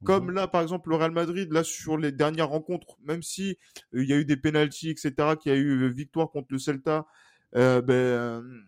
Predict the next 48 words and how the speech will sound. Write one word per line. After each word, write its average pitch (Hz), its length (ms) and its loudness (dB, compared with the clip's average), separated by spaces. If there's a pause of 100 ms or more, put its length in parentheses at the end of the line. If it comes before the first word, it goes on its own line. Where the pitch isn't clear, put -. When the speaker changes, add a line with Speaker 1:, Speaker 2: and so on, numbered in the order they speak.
Speaker 1:
on 139 100 -4
était 143 300 2
dans... 127 320 2
on 131 160 -2
était 131 340 -4
intimement 175 520 -2
convaincus 175 600 2
que 156 80 -2
ce 151 140 2
Real 143 180 8
Madrid-là, 151 600 4
s'il 160 340 -2
arrivait 151 460 2
à 135 220 2 (220)
tenir 175 300 4
en 170 100 2
échec 160 260 -2
Chelsea, 170 320 -4
c'était 139 260 -4
un 135 80 2
bon 139 120 -2
résultat. 139 520 0 (440)
Le 131 120 6
rapport 160 260 4
de 180 100 4
force 185 220 -6
a 175 40 -2
encore 165 200 -2
été 160 120 -6
inversé 156 540 -2 (240)
dès 135 180 6
la 208 120 4
première 156 260 0
mi-temps. 190 400 -4 (440)
Là, 156 380 2 (260)
au 135 100 -6
match 131 220 2
retour, 160 420 0
ça - 160 -6
aurait 117 120 2
pu 156 180 -6
être, 156 80 -4
ça 117 140 -6
peut - 180 0
être 180 280 2
la 123 100 4
même 127 160 -2
chose, 202 340 0